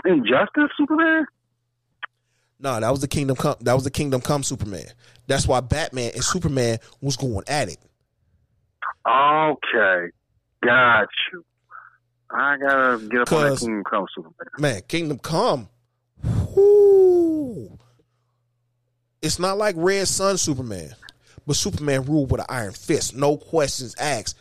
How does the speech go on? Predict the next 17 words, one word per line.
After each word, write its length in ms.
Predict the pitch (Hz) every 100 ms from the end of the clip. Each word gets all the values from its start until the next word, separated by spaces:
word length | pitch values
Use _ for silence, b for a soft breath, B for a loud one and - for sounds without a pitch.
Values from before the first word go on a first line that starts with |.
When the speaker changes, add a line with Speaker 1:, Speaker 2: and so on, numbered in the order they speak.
| b b b b _ _ _ _
Speaker 2:
You 100 | 131
want 220 | 139 156
it 100 | 165
done 220 | 147 165 165
right? 260 | 185 202 - _ _ -
Look, 280 | 139 135 123
get 160 | 135 135
out 180 | 131
my 180 | 120 120
way. 440 | 113 127 110 85 - _ _ _ _ _ _ _ _ _ - B B -
Speaker 1:
So, 340 | 147 127 120 - -
okay, 320 | 143 131 120
is 160 | 113 110
the 120 | 117 -
Kingdom 320 | 151 139 123 -
Come, 440 | 143 139 135 117 - 117 202
uh, 360 | 135 127 123